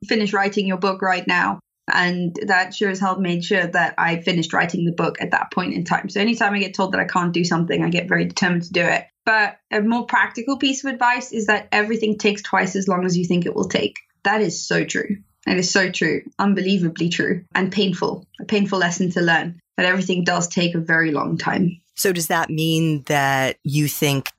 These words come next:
Speaker 2: it's a good idea for all of us to have more patience?
Speaker 1: Yes, more patience and plan for it. If you, if you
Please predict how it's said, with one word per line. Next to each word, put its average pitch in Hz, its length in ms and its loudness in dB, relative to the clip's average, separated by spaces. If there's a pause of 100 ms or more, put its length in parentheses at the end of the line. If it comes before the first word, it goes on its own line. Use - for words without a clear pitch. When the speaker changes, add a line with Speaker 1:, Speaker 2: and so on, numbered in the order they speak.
Speaker 2:
it's - 340 0
a 135 80 0
good 147 260 0
idea 127 580 0
for - 240 -2
all 135 220 0
of 131 100 -2
us 123 220 2
to 131 100 0
have 123 220 -2
more 135 220 2
patience? - 840 0 (600)
Speaker 1:
Yes, - 480 0 (260)
more 233 160 4
patience 202 760 0 (280)
and 220 160 0
plan 233 320 0
for 180 220 -4
it. 170 180 0 (140)
If 196 180 -4
you, 214 360 0
if 208 180 2
you 208 440 0